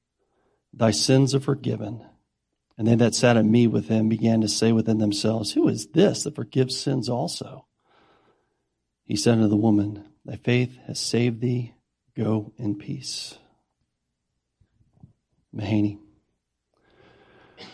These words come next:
The Bible records the story of a very unusual dinner party that Jesus attended at the home of Simon the Pharisee. Imagine yourself there in this very tense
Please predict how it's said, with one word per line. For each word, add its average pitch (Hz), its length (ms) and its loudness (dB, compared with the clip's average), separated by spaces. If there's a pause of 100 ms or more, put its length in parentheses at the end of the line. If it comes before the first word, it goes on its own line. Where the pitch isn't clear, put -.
(100)
The 143 100 6
Bible 190 260 12
records 165 520 10
the 135 80 4
story 156 380 10
of 131 80 8
a 117 60 8
very 156 500 8
unusual 135 520 4
dinner 127 320 4
party 110 380 0
that 107 180 -2
Jesus 127 460 0
attended 120 540 0
at 107 100 -4
the - 80 -10
home 147 380 0
of 107 120 -2
Simon 117 480 -2
the 101 60 -6
Pharisee. 104 640 -8 (1300)
Imagine 185 480 8
yourself 143 520 4
there 113 320 2
in 113 140 -2
this 113 180 0
very 120 440 4
tense - 760 -8